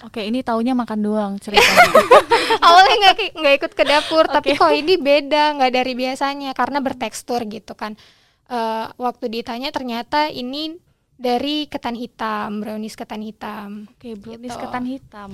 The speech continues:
Speaker 2: Nah, iya, dari situ. Tapi setelahnya kita recook lagi, kita cari, eh, kita buat resepnya yang benar-benar, eh, layak untuk dijual, seperti itu.
Speaker 1: Hmm.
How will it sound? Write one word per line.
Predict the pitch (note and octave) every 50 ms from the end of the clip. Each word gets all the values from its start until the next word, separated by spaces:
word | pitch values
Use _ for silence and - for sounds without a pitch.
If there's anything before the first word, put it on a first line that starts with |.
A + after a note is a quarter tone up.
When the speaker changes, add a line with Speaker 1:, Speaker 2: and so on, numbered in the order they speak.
| G3+ G#3 _ _
Speaker 2:
Nah, | - B3 B3 A#3+ A#3 A3+ A3+ A3+ A3+ A3+ A3 - _ _ _ _ _
iya, | _ B3 B3 A#3 A3
dari | G#3+ A3 A3 A3
situ. | - B3+ B3 - B3+ A#3 A3+ A3 - _ _ _ _ _ _ _
Tapi | C4 B3 - - - C#4 D4+ D#4 D#4+ D#4+ D#4+
setelahnya | D#4+ - D#4+ C4+ - C4 B3 B3 B3 B3 C4 C#4+ C#4+ D4+ D#4+ D#4+
kita | - C#4+ B3+ - _ - C4+ C#4 D4 D4+ D4+ C#4+ - _ _ _
recook | - B3 B3 - - C#4 - -
lagi, | C4+ A#3+ A#3+ B3+ A3 G#3+ A3+ A3+ A3 A3 A3 G#3+ G#3+ G#3 _ _
kita | _ B3+ _ _ A#3+ A#3+ A#3 A#3
cari, | A#3 - B3+ A#3 A#3+ A#3+ B3+ F#4+
eh, | - _ C#4 B3+ A#3+
kita | - C4 B3 B3+ B3
buat | A3+ B3 B3+ C4
resepnya | - C4+ C#4 - - D4 B3+ - - C4 C4 C4+
yang | C4+ C4+ B3+ C4 C4+ C4+ C4 A#3+
benar-benar, | B3 A#3+ A#3 A#3 A#3 A3 A3+ A3+ B3 C4 C#4 C4 - - _ _ _ _ _ _
eh, | - B3 B3 A#3+ A#3
layak | A#3 A#3+ C4 C#4+ C#4+ C#4 C4+ -
untuk | C4 B3+ A#3+ A3+ A3+ G3+
dijual, | G#3+ A3 G3 G3+ G#3+ A3 A3 G#3+ G#3+ G#3 G#3 G#3 A3
seperti | A3 - _ - G#3+ _ _ - - B3+
itu. | A#3+ A#3 A3+ A3 A3+ A#3 A#3 A#3 A3+ A#3
Speaker 1:
Hmm. | A#3+ A#3+ B3 B3 B3 B3 B3 B3 B3 B3 B3 A#3+ B3 B3 B3